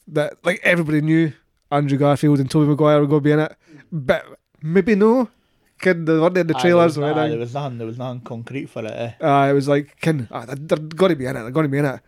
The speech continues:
Speaker 1: But what if they're no? Kin, it was just like, but when they turned up, um, obviously the film was great before that, but once the three of them were together, man, fucking, the bit when you first seen Andrew Garfield's Spider-Man,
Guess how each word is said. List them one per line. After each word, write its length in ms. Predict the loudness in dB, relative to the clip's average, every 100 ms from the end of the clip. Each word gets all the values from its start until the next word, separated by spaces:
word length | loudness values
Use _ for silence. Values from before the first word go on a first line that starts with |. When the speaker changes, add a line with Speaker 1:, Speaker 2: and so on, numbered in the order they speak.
| _
Speaker 1:
But 120 | -2
what 200 | 2 2
if 60 | 0
they're 100 | -4
no? 440 | 0 2 2 0 -6 _
Kin, 160 | 0 0
it 80 | 0
was 100 | -4
just 200 | -4 -4
like, 240 | -8 -6
but 140 | -2
when 180 | 2 2
they 80 | 0
turned 280 | -2 -2 -2
up, 200 | -4 -6
um, 580 | -6 -2 -2 -4 -8 -10 -16 _ _ _ _ _ _ _ _ 2
obviously 280 | 2 2 2
the 60 |
film 180 | 4 4
was 100 | 4
great 200 | 4 2
before 280 | 2 0 0
that, 160 | 0 -2
but 100 | 0
once 500 | 0 0 -2 -10 -12
the 120 | -18
three 220 | -4 2
of 60 | 2
them 140 | 2 -2
were 80 |
together, 340 | -4 -2 -2 -2
man, 280 | -6 -10 -14
fucking, 680 | -6 -6 -4 -8 -10 -14 _ _ _ _ _ _ _ _
the 80 | -2
bit 220 | 0 0 -2 _ _
when 200 | -6 -4
you 60 | -2
first 360 | -2 -4 -6 -6
seen 460 | 0 0 0 -2 -8 _ _ _ _ _ _ _ -4
Andrew 260 | -2 0
Garfield's 400 | 0 -2 -2 -4
Spider-Man, 600 | -2 -2 0 -2 -6 -8